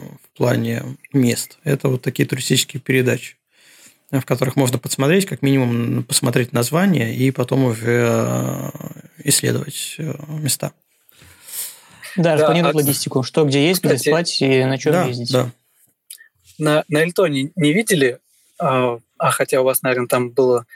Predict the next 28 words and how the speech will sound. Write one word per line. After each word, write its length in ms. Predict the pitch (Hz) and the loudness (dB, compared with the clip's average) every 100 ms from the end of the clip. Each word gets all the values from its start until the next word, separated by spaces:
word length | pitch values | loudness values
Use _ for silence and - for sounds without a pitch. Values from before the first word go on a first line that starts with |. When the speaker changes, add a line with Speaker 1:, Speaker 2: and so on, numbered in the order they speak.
| _ - | _ -4
Speaker 3:
много 280 | 135 127 | -2 2
воды, 440 | 123 131 131 185 220 - _ - - _ _ | 2 0 0 0 -2 -6 _ -20 -20 _ _
потому 160 | - 131 | -4 -4
что 80 | - | -2
когда 180 | 127 | 0
я 140 | 127 120 | 2 0
там 200 | 127 120 | -2 0
был, 180 | 127 117 | 0 2
воды 260 | 123 123 113 | 0 0 0
с-, 220 | - - _ _ _ _ | -4 -10 _ _ _ _
фактически 480 | - - 139 - - | -8 -4 -2 -2 2
не 160 | 143 214 | 2 4
было. 260 | 156 120 - _ - _ _ _ | 2 2 -4 _ -20 _ _ _
А, 320 | 135 123 120 117 | -2 0 0 0
там 300 | 151 151 135 _ _ | 0 0 -4 _ _
камнями 600 | - 131 143 202 180 123 117 _ _ _ _ _ _ | 0 2 2 2 2 0 -6 _ _ _ _ _ _
выложены 760 | 139 - 170 156 139 143 139 127 _ _ | -4 0 2 2 2 2 0 -2 _ _
всякие 300 | - 131 135 | -2 -2 0
города. 460 | 127 127 127 127 110 _ _ _ _ _ _ _ _ - - - | -2 0 0 0 -2 _ _ _ _ _ _ _ _ -20 -12 -10
Города, 260 | 147 131 151 170 139 120 | -4 0 2 2 2 2
Speaker 1:
Да. 140 | 120 | 0
Speaker 3:
села, 420 | 170 190 151 127 - | 2 4 2 0 -2
а, 240 | 160 160 | -2 0
от-, 60 | 143 | 0
Speaker 1:
Мгм. 120 | 127 | 0
Speaker 3:
откуда 400 | 143 131 - 143 | 0 0 0 0
люди 320 | 143 156 127 | 0 0 -2
приезжают. 680 | 120 131 135 131 147 117 - | 0 0 0 2 2 0 -6